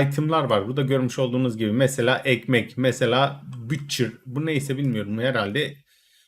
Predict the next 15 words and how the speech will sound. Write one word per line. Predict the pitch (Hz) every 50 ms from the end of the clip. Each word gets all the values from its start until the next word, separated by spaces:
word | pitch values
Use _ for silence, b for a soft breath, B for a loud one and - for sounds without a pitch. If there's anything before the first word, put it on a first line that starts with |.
| _ _
sütten | - - - 160 139 139 156 151
yapılan | 147 143 123 - - 131 143 156 147
bir | 131
şey. | - - 131 131 165 180 B B B B B B
Şu | B - - - 233 220 202 180 - _ _
tişörtler | - - - - - 226 226 226 226 247 247 240 233
var | 202 165 139
mesela | 123 127 131 127 - - 139 127 120
arkadaşlar. | 117 117 - - 123 113 104 - 180 180 180
Tişörtleri | - - - 190 185 180 180 185 185 175 165
giyebiliyorsunuz. | 147 147 170 170 175 170 175 175 180 170 131 - - 117 113 135 175 180 B B B B B B B -
Mesela | 156 143 143 160 135 -
tişörtü | - - - 170 156 139 139 - 170
giyelim. | 151 160 151 147 127 117 135 175 - - - - _
Hop | 160 190 - -